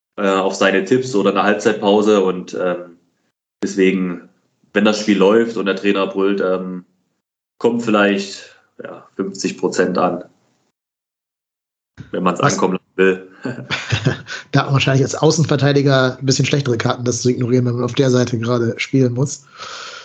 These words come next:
Speaker 2: Was
Speaker 1: Das
Speaker 2: ist denn
Speaker 1: stimmt.
Speaker 2: so eine Halbzeitpause überhaupt, äh, Programm? Was wird da gemacht? Wird da noch viel gegengesteuert oder ist das mehr so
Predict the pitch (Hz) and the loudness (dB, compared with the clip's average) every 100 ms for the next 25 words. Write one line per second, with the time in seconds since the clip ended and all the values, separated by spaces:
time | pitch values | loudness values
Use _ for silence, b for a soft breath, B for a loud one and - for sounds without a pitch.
0 | B B 151 147 185 190 185 160 147 147 | B B -2 2 2 2 2 2 2 0
1 | 165 165 143 151 143 135 135 175 - - | 0 -2 2 2 4 2 2 0 -4 -8
2 | 131 117 113 123 117 113 101 107 143 127 | -4 -4 -4 -6 -4 -4 -6 -2 0 0
3 | 120 147 147 120 120 127 117 - 135 117 | 0 -2 -2 -4 -2 -2 -2 0 2 2
4 | 127 165 208 190 185 202 208 202 147 143 | 2 2 4 2 2 2 0 0 2 2
5 | 135 147 123 131 135 127 120 117 | 2 0 0 2 2 2 0 -2